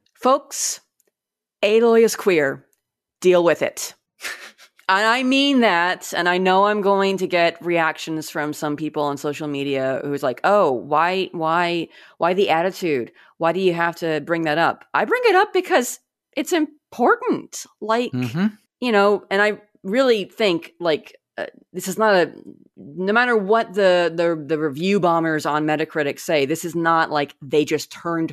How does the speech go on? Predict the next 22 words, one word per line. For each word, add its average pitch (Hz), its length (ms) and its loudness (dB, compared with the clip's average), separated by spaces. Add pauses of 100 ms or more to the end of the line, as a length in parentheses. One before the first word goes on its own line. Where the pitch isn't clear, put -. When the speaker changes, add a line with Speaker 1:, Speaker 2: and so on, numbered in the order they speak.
Speaker 1:
her 135 120 -8
queer. 147 320 -4 (320)
She's 208 200 -6
been 247 160 -2
queer 214 260 2
since 165 320 -4
day 151 160 0
one. - 340 -10 (380)
Like, 147 200 -2
Speaker 2:
Mm-hmm. 165 120 -4 (300)
Speaker 1:
go 202 160 4
back 214 440 0
and 180 140 -4
replay 185 400 0
Zero 160 260 0
Dawn. 147 400 0
You 147 340 -4
will 160 200 -2
see 156 480 -2 (220)
so - 380 -2
many 180 600 0
hints - 480 -10